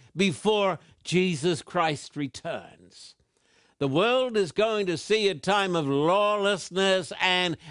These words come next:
anarchy, and I believe this time is starting now. You listening to me? So I believe anything that brings upon a state of lawlessness is not from God,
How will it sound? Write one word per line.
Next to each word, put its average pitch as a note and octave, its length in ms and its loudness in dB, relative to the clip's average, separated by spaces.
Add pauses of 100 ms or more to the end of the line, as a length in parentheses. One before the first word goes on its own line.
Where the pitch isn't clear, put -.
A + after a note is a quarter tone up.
(140)
anarchy, F#3+ 880 0 (200)
and F3 180 2
I F3 120 2
believe E3 460 0
this C#3+ 180 0
time D#3 300 0
is C3 100 -4
starting C#3 520 0
now. A2+ 540 -2 (380)
You - 80 -16
listening F3+ 380 -2
to E3 80 -4
me? F#3 340 -4 (1200)
So C3+ 220 -2
I F#3+ 140 2
believe F#3 920 -2 (160)
anything G#3 640 0
that F3 180 0
brings F#3 480 0
upon F3 380 -2
a E3 120 -2
state F#3 520 -2
of E3+ 260 0
lawlessness E3 1120 0 (320)
is E3 320 0
not F#3+ 300 0
from G3 640 -2
God, F#3 420 0